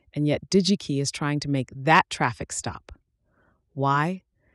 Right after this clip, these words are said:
Because their current business model depends on overcharging people who have incomplete information about prices. They don't want search to work. The Octoparts are the nicest guys in the world. They dropped out of the P H D program in physics at Berkeley to do this.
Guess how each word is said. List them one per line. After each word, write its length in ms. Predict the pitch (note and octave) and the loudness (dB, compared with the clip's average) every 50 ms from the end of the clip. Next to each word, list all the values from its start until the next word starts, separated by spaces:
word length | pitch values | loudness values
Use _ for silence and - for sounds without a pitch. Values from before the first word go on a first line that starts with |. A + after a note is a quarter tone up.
| _ _ _ _ _ _ - | _ _ _ _ _ _ -10
Because 260 | D3+ - E3 D3+ C#3 | -6 -4 -2 -2 -2
their 140 | D3+ D3 - | -2 -4 -4
current 420 | - - - G#3 A3 - - D3+ | -4 -2 0 0 0 0 0 0
business 400 | F#3+ G3+ G3+ F#3 F3+ D#3+ - - | 2 2 2 2 0 0 0 -2
model 360 | C#3+ B2+ A#2+ A#2+ A#2 B2+ C3+ - | -2 -2 -2 -4 -4 -8 -8 -8
depends 480 | - D3 - - - E3+ E3+ E3+ E3+ D#3+ | -8 -8 -6 -4 -2 0 2 2 0 0
on 180 | - C#3+ C#3+ - - | -2 -4 -4 0 2
overcharging 680 | - F3 F3+ G3 G#3+ - - - E3 D#3 D3+ D3+ D3 C#3+ | 2 4 4 2 0 0 0 0 0 0 0 0 -2 -4
people 340 | - - C#3 - - C#3 C3+ | -4 -6 -6 -6 -6 -6 -6
who 140 | C3+ D3 | -4 -4
have 220 | C#3 C#3 C3+ C3 - - | -4 -4 -4 -6 -6 -2
incomplete 600 | - F3+ F#3+ F#3+ - F#3+ F3+ - - F3 E3+ - - | 0 2 2 2 0 -2 -4 -2 -2 -2 -2 -2 -4
information 580 | D3+ D3+ - D#3 D3+ D#3 D#3 E3 D#3+ - - D3 | -6 -6 -4 -2 0 0 2 2 0 -2 -2 -4
about 300 | C#3 C3+ B2+ A#2+ - - | -2 -2 -4 -6 -6 -4
prices. 560 | - D3+ D3 D3+ - - - - - - - _ _ _ _ _ _ _ _ _ _ _ _ - | -2 -2 -2 -2 -4 -8 -10 -12 -14 -16 -16 _ _ _ _ _ _ _ _ _ _ _ _ 2
They 100 | D3+ E3+ | 4 6
don't 220 | F#3 G#3+ G#3+ - | 6 6 4 4
want 200 | - F#3+ F#3 - | 2 2 2 2
search 360 | - - - D#3+ D3+ - - | 0 0 0 0 0 -2 -4
to 100 | - - | -6 -6
work. 420 | C3+ B2+ B2+ G#2+ - _ - - _ _ _ _ _ _ _ _ _ _ _ _ _ _ _ _ _ _ - | -6 -4 -4 -6 -6 _ -18 -20 _ _ _ _ _ _ _ _ _ _ _ _ _ _ _ _ _ _ -2
The 100 | - D3 | 2 4
Octoparts 680 | E3 F#3 - - - D3 - - C3 C3+ C#3 - - - - - | 6 6 4 2 -4 -4 -2 -2 -2 -2 -4 -6 -8 -8 -6 -4
are 80 | D3 | -2
the 80 | C3+ C#3 | 0 2
nicest 500 | C#3 C#3 D3 D#3 E3+ - - F3 - - | 2 4 4 2 2 0 0 -4 -4 -2
guys 300 | - C#3+ C#3 C#3+ C#3+ D3 | 0 0 2 0 0 0
in 100 | D3 C#3 | -2 -2
the 80 | C3+ C3 | -2 -2
world. 400 | C3+ C3+ B2 A2 E2 D2+ - - _ _ _ _ _ _ _ _ _ _ _ _ | -2 -2 -2 -4 -6 -8 -12 -16 _ _ _ _ _ _ _ _ _ _ _ _
They 100 | - C3+ | -6 -6
dropped 360 | C#3 - D#3+ E3 F3+ G3 - G#3+ | -2 2 4 4 6 6 4 4
out 140 | G3 F#3+ | 4 4
of 80 | G3 F3 | 2 0
the 80 | F3+ - | -2 -2
P 200 | - - F#3 E3+ | -2 0 2 2
H 200 | E3+ - - - | 2 0 -2 -2
D 120 | E3 E3+ | -2 -4
program 480 | D#3+ - - C3+ C#3 - C#3 C3 C3 C3 | -2 -4 -4 -6 -4 -4 -4 -4 -2 -2
in 100 | C3 C3 | -4 -4
physics 440 | - - - F3+ D3+ D3+ - - - | -4 -2 0 0 0 -2 -4 -6 -8
at 160 | B2+ - _ | -10 -8 _
Berkeley 340 | - D3+ D3 - - C#3 C3 | -6 -6 -6 -6 -6 -8 -8
to 120 | - - C3 | -8 -8 -8
do 200 | - C3+ C3 B2 | -6 -6 -6 -6
this. 400 | A#2 - - - - - - | -8 -10 -12 -12 -14 -14 -16